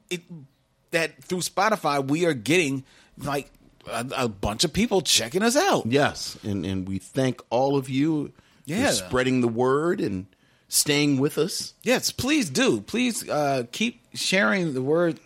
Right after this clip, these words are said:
Speaker 1: uh, spreading it out there. Um, and also a, a quick shout out,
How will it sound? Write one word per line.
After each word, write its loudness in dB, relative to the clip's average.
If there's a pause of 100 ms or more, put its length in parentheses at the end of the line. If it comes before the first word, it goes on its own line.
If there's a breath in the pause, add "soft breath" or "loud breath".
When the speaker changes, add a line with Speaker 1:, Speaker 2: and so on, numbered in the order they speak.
(200)
Speaker 1:
uh, -2
spreading 2
it 0
out 2
there. 4 (420 loud breath)
Um, 2 (140 loud breath)
and 2
also 4
a, 2 (120)
a 2
quick -2
shout 0
out, -6